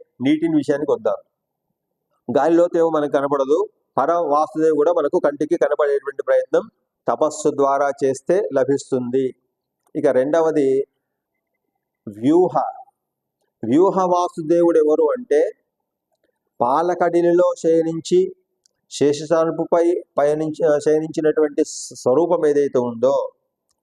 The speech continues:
దాన్ని వ్యూహ వాసుదేవుడు అంటారు. మరి ఈ నీటి విషయాన్ని చూద్దాం. వ్యూహము అంటే ఏంటిది?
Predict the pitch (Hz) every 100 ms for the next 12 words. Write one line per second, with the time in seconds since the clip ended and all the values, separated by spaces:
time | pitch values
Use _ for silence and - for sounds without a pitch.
0 | _ 117 139 151 165 135 147 - _ _
1 | _ _ _ _ _ - 104 107 147 180
2 | 185 196 202 - _ _ _ 107 113 151
3 | 151 175 160 165 156 160 170 190 147 135
4 | 117 - _ _ _ _ _ _ _ _
5 | - 143 143 123 123 - - 147 147 139
6 | 170 180 156 147 156 160 - 113 - _
7 | _ _ _ _ _ _ 113 135 185 180
8 | 185 170 160 156 156 156 156 156 156